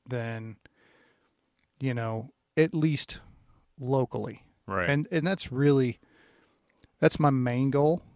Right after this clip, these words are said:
Speaker 2: Yeah, that's
Speaker 1: You
Speaker 2: what
Speaker 1: know,
Speaker 2: I care about most.
Speaker 1: I, I
Speaker 2: Yeah.
Speaker 1: care about this area. You know, yeah, I put it on YouTube, it goes worldwide. I put it on Spotify, it goes worldwide.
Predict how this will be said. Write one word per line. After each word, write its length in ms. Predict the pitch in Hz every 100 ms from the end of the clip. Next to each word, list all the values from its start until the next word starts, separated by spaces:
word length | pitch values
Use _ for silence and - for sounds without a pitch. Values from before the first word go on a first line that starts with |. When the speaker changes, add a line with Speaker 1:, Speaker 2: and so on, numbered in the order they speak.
| _
Speaker 2:
Yeah, 220 | - 98
that's 200 | 73 120
Speaker 1:
You 120 | 143
Speaker 2:
what 60 | 143
Speaker 1:
know, 120 | 151
Speaker 2:
I 40 | 156
care 120 | 76
about 260 | 80 82 80
most. 240 | 87 101
Speaker 1:
I, 120 | 131 -
I 60 | 127
Speaker 2:
Yeah. 40 |
Speaker 1:
care 280 | - - 175
about 380 | 143 143 135 - - - - _ _ _ 127
this 280 | 117 143 131
area. 420 | 117 110 104 - _ _ _ _ _ _ _ _ -
You 140 | 143
know, 140 | 120 120
yeah, 220 | 143 147
I 20 | 143
put 160 | 151
it 100 | 139
on 140 | 135 131
YouTube, 340 | 123 131 120
it 60 | 120
goes 200 | 123 117
worldwide. 540 | 123 117 110 107 107
I 40 | 110
put 180 | 131
it 60 | 120
on 100 | 117
Spotify, 540 | - 127 123 - 120
it 20 | 117
goes 220 | 113 -
worldwide. 380 | 117 117 113